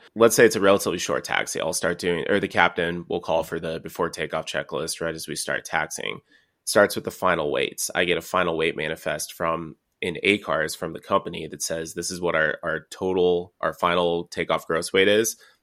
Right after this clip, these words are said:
and what the change is from the plan." So I'll read, "Final weights are five hundred eighty thousand pounds minus fifteen hundred," meaning we're fifteen hundred pounds less than what they had planned for. And then I check it on the checklist because we have the electronic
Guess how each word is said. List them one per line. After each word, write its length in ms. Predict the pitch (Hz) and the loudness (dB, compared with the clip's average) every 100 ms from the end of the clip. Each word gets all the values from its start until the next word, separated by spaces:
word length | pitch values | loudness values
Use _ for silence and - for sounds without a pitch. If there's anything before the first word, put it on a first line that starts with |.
| - | -8
and 140 | 92 | -4
what 100 | 85 | -2
the 80 | 85 | -4
change 460 | 80 - 90 87 85 | -6 -2 -2 -2 -2
is 200 | 80 - | -4 -4
from 180 | 82 | -10
the 80 | 78 | -12
plan." 520 | - - 80 50 65 - | -12 -6 -4 -4 -6 -12
So 160 | - 73 | -6 0
I'll 160 | 82 | 0
read, 340 | 85 85 82 80 _ _ _ | 2 2 0 -2 _ _ _
"Final 320 | - 95 87 | 4 6 8
weights 280 | 87 87 - | 6 4 2
are 220 | 80 80 | 0 -2
five 260 | - 90 85 | 0 2 2
hundred 380 | 82 82 85 - _ | 0 0 -4 -12 _
eighty 240 | 95 92 87 | -4 -2 0
thousand 380 | 85 76 76 73 | 0 -2 -4 0
pounds 480 | 110 110 107 104 | 6 6 6 2
minus 600 | 107 92 90 87 - - - | 0 2 2 0 0 -4 -4
fifteen 380 | - 87 78 | -4 -4 -6
hundred," 400 | 82 - - - | -6 -8 -6 -8
meaning 400 | 87 82 80 82 - _ _ | -6 -2 -2 -4 -10 _ _
we're 100 | 98 | -6
fifteen 320 | - 87 85 | -2 -2 -2
hundred 240 | 80 78 76 | -2 -4 -4
pounds 300 | 82 78 - | -6 -6 -2
less 240 | 55 - | -2 -2
than 80 | - | -6
what 120 | - - | -6 -4
they 100 | 53 | -6
had 120 | - | -4
planned 300 | - 80 50 | -4 -4 -4
for. 340 | - - - _ - _ _ | -6 -6 -6 _ -20 _ _
And 140 | 82 85 | 0 2
then 80 | |
I 100 | 80 | 4
check 360 | 78 - 90 - | 2 2 2 4
it 280 | 80 78 - | 2 0 -2
on 300 | 78 80 78 - | -4 -4 -6 -12
the 80 | - | -6
checklist 520 | - 85 - 53 - | 0 0 0 -4 -4
because 280 | - 85 78 | -8 -8 -6
we 80 | 73 | -6
have 100 | 76 | -4
the 60 | |
electronic 640 | 58 60 76 - 71 53 | -4 -4 -4 -6 -6 -6